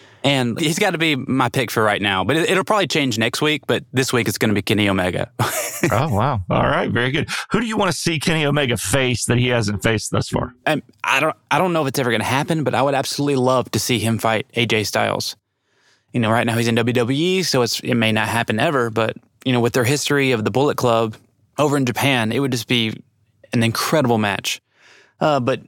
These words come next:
Speaker 1: something that can happen, and is probably will happen, is, uh, Hangman, Adam Page. That's gonna be
Speaker 2: Oh,
Speaker 1: an
Speaker 2: Hangman
Speaker 1: amazing
Speaker 2: Adam
Speaker 1: match
Speaker 2: Page, yeah.
Speaker 1: 'cause they have a long history, you know, with Adam Page's fall, and now he's rising back up. And I just think it's gonna go down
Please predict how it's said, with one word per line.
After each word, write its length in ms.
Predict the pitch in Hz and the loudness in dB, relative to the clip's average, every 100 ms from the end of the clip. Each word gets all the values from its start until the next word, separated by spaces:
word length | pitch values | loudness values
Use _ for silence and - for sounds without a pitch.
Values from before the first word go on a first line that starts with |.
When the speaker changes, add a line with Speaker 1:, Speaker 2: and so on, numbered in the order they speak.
| _ _ _ _ _ _ | _ _ _ _ _ _
Speaker 1:
something 280 | - 156 147 | -2 0 2
that 140 | 135 127 | 0 0
can 280 | 226 262 | 0 2
happen, 400 | 180 117 127 131 | 0 0 0 -2
and 160 | 123 117 | 0 -2
is 100 | 110 | -2
probably 420 | - 143 120 113 | -2 0 0 0
will 260 | 98 156 196 | 0 0 2
happen, 440 | 117 101 110 113 - - - | 0 0 0 -2 -6 -16 -12
is, 320 | - 131 113 131 | -2 2 2 2
uh, 140 | 117 | 2
Hangman, 560 | 107 185 151 107 92 - - | 2 0 0 -2 -4 -8 -2
Adam 200 | 127 120 | 0 0
Page. 420 | 151 131 101 - | 0 0 -2 -2
That's 180 | 110 - | -2 -2
gonna 200 | 135 123 | 0 0
be 280 | 120 117 - | 0 0 0
Speaker 2:
Oh, 40 | 113 | 0
Speaker 1:
an 80 | |
Speaker 2:
Hangman 180 | 113 110 | 2 2
Speaker 1:
amazing 340 | 120 143 110 110 | 2 2 2 2
Speaker 2:
Adam 100 | 110 | 0
Speaker 1:
match 200 | 110 95 | 0 0
Speaker 2:
Page, 180 | 95 101 | -2 -2
yeah. 180 | 95 87 - | -4 -6 -6
Speaker 1:
'cause 120 | 135 | -2
they 140 | 123 156 | 0 0
have 200 | 160 135 | 0 0
a 20 | |
long 360 | 110 113 113 110 | 0 2 0 0
history, 520 | 117 - 113 - 110 - | -2 -2 -2 -4 -6 -4
you 100 | 123 | 0
know, 80 | 113 | 2
with 200 | 107 - _ - - | 0 -4 _ -20 -4
Adam 240 | 123 123 110 | 0 0 0
Page's 540 | 123 120 117 107 - - _ _ - | -2 0 0 -2 -6 -10 _ _ -14
fall, 500 | - 135 117 113 110 | -4 0 2 2 2
and 100 | 110 | 0
now 100 | 117 | -2
he's 180 | 107 123 | -2 -2
rising 440 | 120 127 139 131 | 0 0 0 -2
back 240 | 120 120 - | 0 -2 0
up. 180 | 113 117 | -2 0
And 80 | |
I 80 | 123 | -2
just 140 | 123 - | -2 -4
think 120 | 139 | -4
it's 120 | 131 | -2
gonna 160 | 139 120 | -2 0
go 120 | 123 | 0
down 360 | 120 117 113 | 2 0 -2